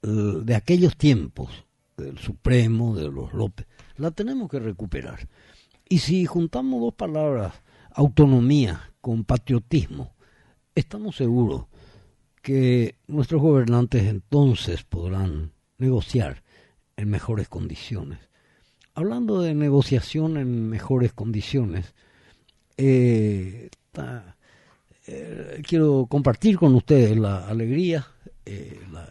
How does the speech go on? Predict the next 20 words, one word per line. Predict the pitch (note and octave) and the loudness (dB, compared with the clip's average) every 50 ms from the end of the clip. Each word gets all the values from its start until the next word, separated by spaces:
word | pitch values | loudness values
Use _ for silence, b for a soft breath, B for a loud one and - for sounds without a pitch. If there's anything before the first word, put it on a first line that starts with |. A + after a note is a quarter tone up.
| - E2+ | -16 -14
el | F#2 F#2 - - - - - G2 F#2+ - - - - - - | -12 -12 -10 -10 -10 -10 -12 -12 -14 -16 -16 -18 -20 -14 -12
contento | A2 G#2+ G2+ - D#3+ D3+ C3+ - B2 A2+ | -10 -6 0 2 4 4 4 2 0 -2
que | A#2 G#2+ | -2 -2
tenemos | - C3 A#2+ C3 C3+ B2+ C3 D3 D#3 - B B B B B B B B B B | -2 -2 0 0 0 0 0 -2 -4 -6 B B B B B B B B B B
de | E3+ D#3+ D#3+ D#3 | -4 -2 -2 -2
que | - - D#3+ E3 E3 E3 E3+ F#3 E3+ | 0 2 4 6 6 6 6 4 2
estamos | D3 - - A3+ A#3 A#3+ A#3 G#3 F3 | 2 2 2 2 4 4 4 4 2
a | F3 | 2
un | D#3+ F3 F#3 D#3+ C#3 | 0 0 0 0 -2
paso | - - D3 B2 F2+ - - - E2+ D2 C#2+ - _ b b b b b b b b b b b b _ - | -2 -4 -4 -4 -4 -4 -6 -6 -8 -8 -8 -10 _ b b b b b b b b b b b b _ -2
de | - B2+ C#3 C#3 | 2 4 6 6
llegar | C3 C3+ B2 D3 E3+ F3+ | 6 6 4 4 4 2
a | F3+ | 2
la | F3+ E3 C3+ | 2 2 4
meta | C3 C#3 C#3+ - - D3 | 6 6 6 6 8 6
y | D3 | 8
de | C#3 C3 A#2 | 8 8 6
cerrar | - - A#2+ A2+ D#3 G3+ A3+ G#3 | 6 4 2 2 2 2 2 4
una | D#3 C#3 A#2 G#2 | 4 2 2 0
campaña | - G2 E2 C2+ - - C2 C2 B1 A#1+ - - | -2 -6 -8 -8 -8 -10 -10 -10 -10 -14 -16 -18